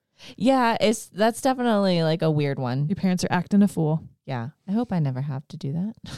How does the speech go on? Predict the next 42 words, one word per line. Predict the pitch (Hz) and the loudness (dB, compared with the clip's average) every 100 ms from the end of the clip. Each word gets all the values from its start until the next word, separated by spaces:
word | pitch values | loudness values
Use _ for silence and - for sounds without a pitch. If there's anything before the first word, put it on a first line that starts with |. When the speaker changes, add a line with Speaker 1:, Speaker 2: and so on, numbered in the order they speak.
| - - | -16 -20
Speaker 1:
<laughs> | - | 0
Speaker 2:
I | 240 | 2
think | 254 254 | 4 4
it | 311 | 6
would | 330 | 6
be | 285 | 6
honestly | 202 202 196 226 | 6 4 4 6
much | 196 190 | 6 4
harder | - 175 175 190 | 0 0 4 4
to | - | 2
be | 185 180 175 | 4 4 4
a | 185 | 0
grown | 165 - 180 180 180 | 0 2 4 6 6
adult | 160 175 170 180 | 4 2 2 2
having | 196 202 | 2 4
your | 208 | 4
parents | 214 214 208 | 4 2 2
divorced | 208 226 226 - | 2 4 4 4
'cause | 180 | 4
you | 175 | 4
know | 170 165 | 4 4
so | - 185 | 2 4
much | 180 196 | 4 2
more | 185 180 | 2 2
than | 160 | -2
a | 165 | -4
child. | - 180 - 202 - _ _ | -6 -4 -4 -6 -10 _ _
That's | 233 - | -2 0
my | 208 180 | 0 0
take. | 214 214 220 - _ | 2 2 2 -8 _
But | 175 | 0
Speaker 1:
Right. | 156 143 139 - _ _ | 0 0 -4 -10 _ _
Like, | - 156 151 135 _ _ _ _ _ _ _ | -4 0 0 -2 _ _ _ _ _ _ _
there's, | 180 170 160 151 - - _ _ _ - | -2 0 0 -2 -8 -12 _ _ _ -6
yeah, | 165 180 | -2 -2
you're | 156 147 | -2 -2
just, | 147 147 - | -2 -4 -2
you're | 143 156 | -2 0
built | 170 143 143 | 2 0 0
into | - 139 139 | 0 0 0
that | 135 | -4
reality | - 143 123 127 - 92 165 | -4 -4 -4 -4 -6 -4 -4